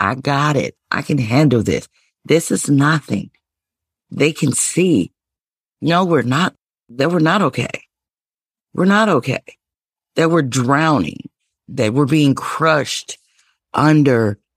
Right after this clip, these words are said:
the weight of all of this that we're carrying. And we have to be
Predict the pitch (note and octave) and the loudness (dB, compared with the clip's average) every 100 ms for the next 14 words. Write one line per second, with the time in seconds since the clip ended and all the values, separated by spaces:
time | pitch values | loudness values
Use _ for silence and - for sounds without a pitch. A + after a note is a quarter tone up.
0 | _ A#2 C3+ A#2+ G#2+ C3 C3+ - _ _ | _ 0 2 2 2 2 2 -2 _ _
1 | _ - A#2+ A2 - A2+ C#3 C#3 B2+ B2+ | _ -4 -2 -2 -6 -2 2 2 0 0
2 | C3 A2+ - _ _ _ G2 G2+ C3 F#2+ | 0 -2 -6 _ _ _ -6 -2 -2 -2
3 | A1 G2 - C#3+ C#3 C3 - - - - | -2 -2 -2 0 0 0 -2 -8 -12 -20
4 | _ _ _ _ _ _ _ B2 C#3+ D3 | _ _ _ _ _ _ _ 0 2 2
5 | B2+ C3 C#3+ - D#3 B2+ C3 A#2 G#2+ | 2 0 -2 -2 -4 0 2 2 0